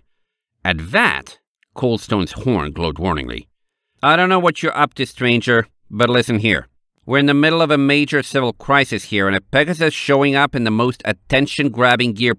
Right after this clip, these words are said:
possible just reeks of something. You know how ponies around here are feeling about Pegasi right now, right?" Howe sweated even harder than he had outside.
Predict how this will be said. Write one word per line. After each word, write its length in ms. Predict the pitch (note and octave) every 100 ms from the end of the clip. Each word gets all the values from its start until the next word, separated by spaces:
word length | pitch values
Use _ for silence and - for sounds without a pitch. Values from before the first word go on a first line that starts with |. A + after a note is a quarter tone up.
| _
possible 540 | - C3+ B2 B2+ A2
just 260 | G2+ G#2+ -
reeks 600 | D2 F#2 A2+ A#2 - - -
of 100 | E2
something. 480 | - E2 - D2+ - _ _ _ _ _ _
You 240 | A2+ D3
know 320 | E3+ G#3 G#3
how 120 | D#3+ C#3+
ponies 380 | C#3 C#3+ C3
around 280 | C3 C3 B2
here 160 | A#2+ A#2+
are 40 |
feeling 380 | - B2+ B2+ A2+
about 260 | A#2 G2+ -
Pegasi 560 | C#3 A2+ - F#2 E2
right 240 | D2+ D2+ D#2+
now, 280 | D2 C2 - -
right?" 460 | E2 A2 E3 - _ _ _ _ _ _ _ _ _ - -
Howe 640 | G#3+ C4+ C#4+ C#4 C4+ A#3
sweated 640 | F#3 - - C3+ D3+ C3 A#2
even 300 | G#2 G2 D#2+
harder 600 | - A2 A2 D2 C2+ C2
than 160 | D#2+
he 100 | D#2
had 200 | F2 E2+
outside. 560 | C2+ - - F2+ A1+